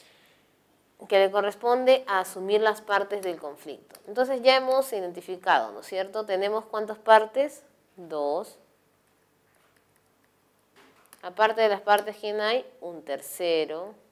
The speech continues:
Solamente lo hemos llevado a un solo tercero.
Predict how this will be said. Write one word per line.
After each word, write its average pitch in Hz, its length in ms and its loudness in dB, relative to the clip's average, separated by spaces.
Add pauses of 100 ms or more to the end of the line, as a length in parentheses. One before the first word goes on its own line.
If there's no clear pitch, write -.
(680)
Solamente 165 480 -10
lo 165 60 -8
hemos 160 180 -10
llevado 156 540 -2
a 147 120 -8
un 143 180 -12
solo 147 440 -10
tercero. 190 760 -6